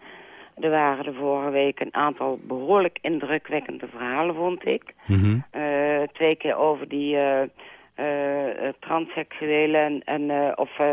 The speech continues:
Speaker 1: transgen.
Speaker 2: Ja,
Speaker 1: En
Speaker 2: Carina, die, eh, twee weken geleden nog vrouw was en, of drie weken
Speaker 1: Ja,
Speaker 2: geleden,
Speaker 1: ja,
Speaker 2: of
Speaker 1: ja,
Speaker 2: man
Speaker 1: ja.
Speaker 2: was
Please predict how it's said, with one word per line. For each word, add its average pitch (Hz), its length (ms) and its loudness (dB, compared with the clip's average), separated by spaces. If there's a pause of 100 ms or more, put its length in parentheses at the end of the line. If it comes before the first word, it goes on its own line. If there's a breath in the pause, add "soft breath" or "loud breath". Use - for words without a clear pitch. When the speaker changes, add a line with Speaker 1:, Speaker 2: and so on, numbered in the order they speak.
(140)
Speaker 1:
transgen. 147 760 -4 (380 loud breath)
Speaker 2:
Ja, 110 100 2
Speaker 1:
En 110 80 2
Speaker 2:
Carina, 131 460 4
die, 117 360 2
eh, - 40 -4
twee 120 300 2
weken 110 220 0
geleden 120 360 4
nog 101 160 -2
vrouw 117 280 2
was 123 280 0
en, 104 220 0
of 101 140 0
drie 113 220 2
weken 165 160 4
Speaker 1:
Ja, 185 80 6
Speaker 2:
geleden, 185 220 6
Speaker 1:
ja, 180 60 4
Speaker 2:
of 180 60 4
Speaker 1:
ja, 170 80 6
Speaker 2:
man 151 120 6
Speaker 1:
ja. 156 180 4
Speaker 2:
was - 300 0